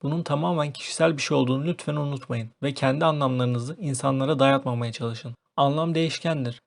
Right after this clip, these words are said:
ve herkes kendi zihni sınırında anlam oluşturur. Eğer bunlar size güç veriyorsa anlamlarınızı öldürmenize gerek yok. Sadece evrensel olmadığını bilin yeter.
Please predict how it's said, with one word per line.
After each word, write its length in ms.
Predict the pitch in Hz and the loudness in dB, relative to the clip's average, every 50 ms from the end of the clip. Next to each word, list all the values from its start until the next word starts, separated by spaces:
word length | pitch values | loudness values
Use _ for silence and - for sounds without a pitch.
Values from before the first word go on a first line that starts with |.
| _ _ | _ _
ve 60 | 180 139 | 0 2
herkes 400 | 131 160 170 165 - 156 151 - | 2 2 0 0 -2 -6 -6 -6
kendi 320 | - 139 139 139 156 160 | -4 -2 -2 0 0 0
zihni 260 | 143 147 151 151 160 | 0 0 0 0 -2
sınırında 460 | 156 - - 147 143 147 147 147 147 | -4 -4 -4 -2 -2 -2 -2 0 0
anlam 280 | 147 143 135 131 123 123 | 0 0 0 0 -2 -2
oluşturur. 600 | 123 123 123 - - - 131 120 123 127 - - _ | -2 -4 -4 -6 -8 -8 -6 -6 -6 -10 -12 -4 _
Eğer 280 | 143 143 147 147 143 147 | 2 4 6 4 4 2
bunlar 240 | 160 165 175 170 160 | 0 0 0 0 0
size 240 | 143 - 160 165 | -2 0 0 0
güç 260 | 165 170 170 - - 175 | 0 0 -2 -4 -2 -2
veriyorsa 520 | 175 180 180 147 131 - - - - - - - | 0 2 2 0 0 -2 -4 -4 -4 -6 -6 -2
anlamlarınızı 680 | 165 143 143 143 143 147 147 151 147 151 151 147 151 | -2 0 2 2 2 2 0 0 0 -2 -2 0 0
öldürmenize 540 | 147 139 123 120 123 127 127 131 131 147 156 | 0 0 0 0 0 0 0 0 0 0 0
gerek 340 | 139 135 127 127 127 127 - | 0 0 0 0 -2 -2 -4
yok. 280 | 131 117 - - - _ | -6 -6 -6 -8 -14 _
Sadece 360 | - - 147 139 135 127 131 | -4 0 2 2 2 2 0
evrensel 480 | 139 139 135 131 139 139 131 - 156 143 | 0 2 2 2 2 0 0 0 0 0
olmadığını 540 | 139 143 143 135 123 120 123 123 131 135 | 0 0 0 0 0 0 0 0 0 0
bilin 200 | 123 120 123 139 | 0 0 0 -2
yeter. 400 | 147 143 131 123 - 131 120 120 | -2 -2 -4 -2 -2 -4 -4 -4